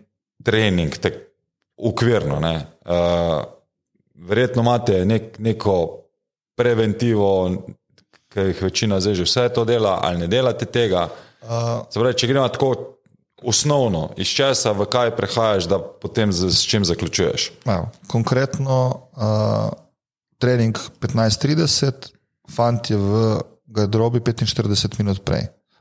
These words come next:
Speaker 2: Petnajst nula nula preko te aplikacije X P S imajo na telefonu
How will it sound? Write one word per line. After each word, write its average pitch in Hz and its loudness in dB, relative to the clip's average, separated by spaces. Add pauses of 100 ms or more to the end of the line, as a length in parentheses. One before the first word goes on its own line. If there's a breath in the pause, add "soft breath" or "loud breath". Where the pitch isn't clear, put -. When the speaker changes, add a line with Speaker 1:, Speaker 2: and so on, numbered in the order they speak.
Speaker 2:
Petnajst 127 0
nula 113 2
nula 143 2 (140)
preko 98 -4
te 104 0
aplikacije 95 0
X - -2
P - -2
S 160 0
imajo 107 2
na 95 0
telefonu 151 -2